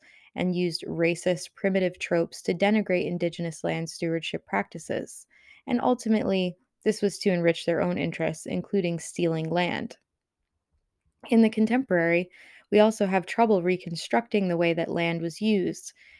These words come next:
because in some cases it has been centuries since indigenous control over the land has ceased. Another difficult element to contend with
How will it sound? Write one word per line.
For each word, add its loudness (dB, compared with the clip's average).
because 0
in 2
some 0
cases -2
it -2
has -6
been -2
centuries 2
since -6
indigenous -2
control 0
over 0
the 0
land -4
has -4
ceased. -4
Another 6
difficult 0
element -2
to -6
contend -4
with 0